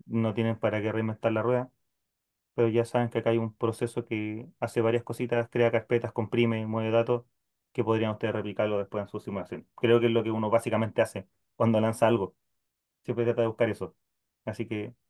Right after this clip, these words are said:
ahí estaría. Y, y siempre tratar de, como se ve acá, un, un, no sé, un file name input, eh, generamos, guardamos como las rutas, los nombres para poder cambiar la variable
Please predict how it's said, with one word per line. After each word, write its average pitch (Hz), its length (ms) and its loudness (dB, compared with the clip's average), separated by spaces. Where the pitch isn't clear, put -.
ahí 120 200 4
estaría. 123 600 2
Y, 123 120 -2
y 117 40 0
siempre 147 400 2
tratar 143 280 4
de, 143 320 -4
como 131 200 -2
se 135 120 -4
ve 131 100 0
acá, 135 340 2
un, 123 260 -2
un, 117 420 -4
no 117 100 -4
sé, 113 120 -6
un 107 240 -2
file 123 240 4
name 123 260 2
input, 120 480 -4
eh, 107 460 0
generamos, 110 580 0
guardamos 113 500 0
como 107 200 -2
las 98 140 -2
rutas, 120 420 6
los 110 100 4
nombres 123 200 4
para 117 200 6
poder 127 180 4
cambiar 131 440 0
la 120 200 6
variable 156 580 2